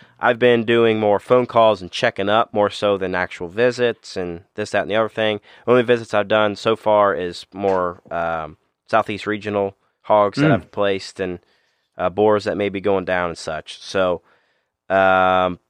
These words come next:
Speaker 1: but as we approach the first of the year, some of these December borns are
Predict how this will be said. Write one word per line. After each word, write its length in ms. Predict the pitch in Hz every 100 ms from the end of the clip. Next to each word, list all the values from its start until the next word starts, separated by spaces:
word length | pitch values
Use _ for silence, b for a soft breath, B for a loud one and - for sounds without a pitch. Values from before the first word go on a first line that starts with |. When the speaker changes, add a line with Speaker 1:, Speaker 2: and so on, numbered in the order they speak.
| _
Speaker 1:
but 640 | - 151 135 110 - - - _ _ _ _ _
as 220 | 110 113 -
we 120 | 113
approach 440 | 107 - 117 -
the 100 | -
first 380 | - 117 113 -
of 100 | 98
the 80 | 95
year, 460 | 95 123 110 101 113
some 280 | - 113
of 80 | 110
these 500 | 104 104 98 - - _
December 440 | 107 - 131 135 107
borns 520 | 95 95 92 113 -
are 380 | 101 92 90